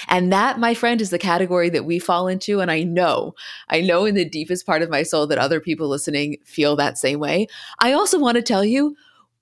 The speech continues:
we're maybe about three weeks away from Lucas Gage making an appearance in the background of Kim's Insta story, potentially from the Skims office or something like that. Because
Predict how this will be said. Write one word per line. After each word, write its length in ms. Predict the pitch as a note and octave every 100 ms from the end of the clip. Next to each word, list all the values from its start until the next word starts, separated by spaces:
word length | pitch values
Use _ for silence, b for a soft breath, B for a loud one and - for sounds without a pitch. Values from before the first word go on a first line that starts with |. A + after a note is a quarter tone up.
| _
we're 160 | - D4
maybe 260 | F#4 F4 E4
about 300 | G3+ D#3+ -
three 160 | G#3
weeks 260 | G#3 G#3 -
away 280 | G#3 F#3+ G3
from 220 | F#3 F3
Lucas 340 | F3+ F3+ F#3
Gage 340 | - F#3 F3+ E3
making 320 | E3 F3 E3+
an 80 | E3
appearance 480 | D#3+ G3 E3 E3+ E3+
in 60 |
the 80 | D#3+
background 460 | D#3 D#3 E3+ D#3+ D3+
of 120 | -
Kim's 320 | - E3+ E3+
Insta 340 | F3 F#3+ -
story, 380 | D#3+ - D3 C#3+
potentially 460 | D3+ F#3 D#3+ - D#3+
from 180 | E3+ D#3+
the 80 |
Skims 400 | D3+ - E3 D3+
office 380 | D3 D#3 D3 D3
or 60 | B2+
something 280 | A2+ - G2
like 200 | F2+ -
that. 260 | E2+ -
Because 340 | F3 G3+ E3